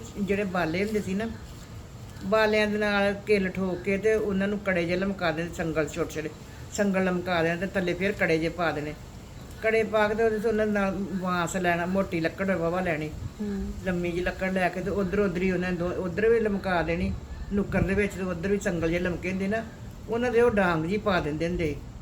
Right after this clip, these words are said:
Speaker 1: ਪਾ ਕੇ ਤੇ ਜਿੰਨੀਆਂ ਰਜਾਈਆਂ ਸੀ ਨਾ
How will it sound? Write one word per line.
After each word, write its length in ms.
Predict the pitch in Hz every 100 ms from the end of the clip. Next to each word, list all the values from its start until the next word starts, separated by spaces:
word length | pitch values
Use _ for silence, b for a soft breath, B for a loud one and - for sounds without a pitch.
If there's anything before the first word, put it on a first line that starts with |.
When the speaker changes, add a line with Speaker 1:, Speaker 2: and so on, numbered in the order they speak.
| - - - - - - - - -
Speaker 1:
ਪਾ 240 | 214 208
ਕੇ 140 | 190 220
ਤੇ 100 | 226
ਜਿੰਨੀਆਂ 600 | 208 202 208 214 208 202
ਰਜਾਈਆਂ 440 | 170 165 147 170
ਸੀ 160 | - 190
ਨਾ 180 | 214